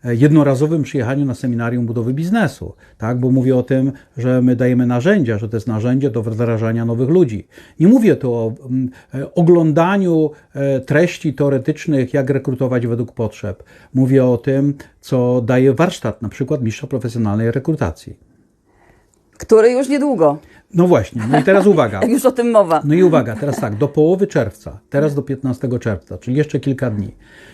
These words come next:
Speaker 1: jest najniższa cena na dwa wydarzenia już praktycznie powakacyjne. Ostatni weekend sierpnia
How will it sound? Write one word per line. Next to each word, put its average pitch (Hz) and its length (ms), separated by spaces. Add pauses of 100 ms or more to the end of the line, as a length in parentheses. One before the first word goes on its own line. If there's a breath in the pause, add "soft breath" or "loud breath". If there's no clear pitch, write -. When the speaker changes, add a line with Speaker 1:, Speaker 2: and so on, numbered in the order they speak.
(120)
Speaker 1:
jest 131 200
najniższa 180 480
cena 147 340
na 143 140
dwa 139 460
wydarzenia 135 760 (240 loud breath)
już 165 400 (120)
praktycznie - 500
powakacyjne. 113 800 (340 soft breath)
Ostatni 190 480
weekend 156 280
sierpnia 113 520